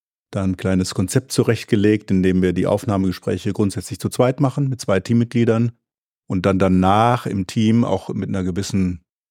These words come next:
ne, Bauchgefühl, äh, Vergleich, äh, gemeinsam entscheiden, ob wir dem Patienten, der Patientin jetzt ein Angebot machen oder ob wir erst, äh, irgendwie andere Regelungen treffen. In einem Fall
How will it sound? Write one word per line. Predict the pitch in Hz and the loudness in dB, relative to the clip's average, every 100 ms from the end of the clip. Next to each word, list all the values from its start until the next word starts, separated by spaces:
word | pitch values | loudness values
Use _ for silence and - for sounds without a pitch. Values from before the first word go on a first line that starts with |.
| _ _ - | _ _ -6
ne, | 95 95 | -2 0
Bauchgefühl, | 92 98 - 113 - 110 104 101 87 | 2 0 0 -4 0 2 4 2 0
äh, | 120 175 107 101 | -6 -4 -2 -4
Vergleich, | 98 - 98 92 92 95 98 - - | -4 -2 -2 0 2 2 0 -4 -8
äh, | - - | -8 -4
gemeinsam | 107 113 117 117 | 0 2 4 2
entscheiden, | 98 95 101 101 101 | 0 0 2 2 2
ob | 87 | -2
wir | 87 | -6
dem | 92 | -4
Patienten, | 95 - 95 92 95 95 | -6 -2 -2 0 -2 -2
der | 92 | -4
Patientin | 95 98 - 101 95 92 | -6 -6 -2 0 0 0
jetzt | 90 | 0
ein | - | 0
Angebot | 110 95 98 | 2 2 2
machen | 98 98 107 | 2 2 2
oder | 104 92 | 2 0
ob | - - | -2 -4
wir | |
erst, | - 107 - | -4 -4 -6
äh, | - 104 95 | -4 -2 -2
irgendwie | 98 101 95 107 | -4 -4 -4 -2
andere | 107 107 | 0 2
Regelungen | 104 104 101 | 0 2 -2
treffen. | - 117 113 | -2 0 0
In | 101 | 2
einem | 117 127 | 2 2
Fall | 123 110 113 | 2 2 2